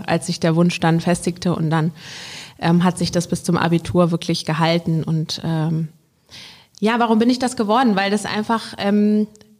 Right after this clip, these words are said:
das ist ein relativ tiefes Thema, weil der Tod und das Leben, das sind so zwei Dinge, die einfach jeden von uns betreffen. Und der Beginn des Lebens, genauso wie das Ende des Lebens,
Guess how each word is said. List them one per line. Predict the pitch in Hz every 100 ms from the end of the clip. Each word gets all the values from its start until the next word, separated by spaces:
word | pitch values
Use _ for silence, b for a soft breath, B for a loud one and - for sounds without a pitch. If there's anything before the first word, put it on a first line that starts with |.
| _ _ _
das | 202 -
ist |
ein | 220
relativ | 220 226 226 240 240
tiefes | - 262 262 233 -
Thema, | 240 262 202 180
weil | 185 185 190 185
der | 202 196
Tod | - 262 320 -
und | 226
das | 220 220
Leben, | 214 254 277 247
das | 220
sind | 226 220
so | 214
zwei | - 202
Dinge, | 196 226 226
die | 208
einfach | 202 196
jeden | 190 214
von | 214 202
uns | 180 202
betreffen. | - - - 208 156 151
Und | 160 175
der | 180
Beginn | 175 190 277
des | 233 -
Lebens, | 185 185 214 220
genauso | 190 196 196
wie | 196
das | 185
Ende | - 226 247
des | 180 175
Lebens, | 180 190 220